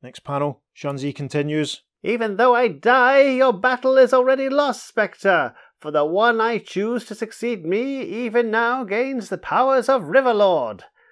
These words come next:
Speaker 2: Hail the new Shanzi."
Speaker 1: And the Spectre's thinking, "He means Danny." The Spectre's body here is,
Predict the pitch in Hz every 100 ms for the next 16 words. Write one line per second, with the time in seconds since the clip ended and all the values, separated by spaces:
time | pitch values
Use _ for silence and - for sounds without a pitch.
0 | _ - 294 294 254 190 180 226 262 196
1 | - 240 240 220 170 254 240 196 131 87
2 | - _ - - - 120 - 120 - 123
3 | - 117 - _ - 165 165 170 135 -
4 | 185 180 127 - _ _ - - - 170
5 | 160 110 127 139 147 127 120 107